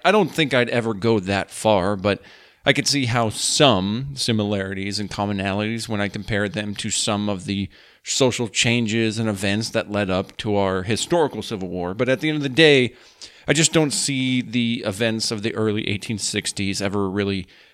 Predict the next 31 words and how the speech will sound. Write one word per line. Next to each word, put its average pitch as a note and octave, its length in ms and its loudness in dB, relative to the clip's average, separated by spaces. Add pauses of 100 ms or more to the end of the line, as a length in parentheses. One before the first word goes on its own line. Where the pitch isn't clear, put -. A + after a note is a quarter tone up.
(180)
actually G#2+ 500 0
playing A2 460 -2
out G2+ 340 0
in G#2+ 180 -4
any F#2+ 480 -4
recognizable G#2+ 920 -2
fashion F#2+ 760 -2
in G#2+ 160 -6
our F2 160 -4
modern F2+ 360 -4
age. F#2+ 440 -6 (720)
We're C#3+ 80 2
just E3 180 0
not E3 160 0
the D3 60 -4
same C#3 300 0
people. A2 560 -2 (560)
We're D3 220 4
just C#3 200 0
not C3+ 180 0
the A#2 60 -4
same B2 320 0
society G#2 800 0
that G2 260 -2
we G#2+ 160 -2
were G#2 300 2
even A2 300 -2
a G2+ 160 0
couple G#2+ 320 -2
generations G#2 680 -2
ago. - 320 -10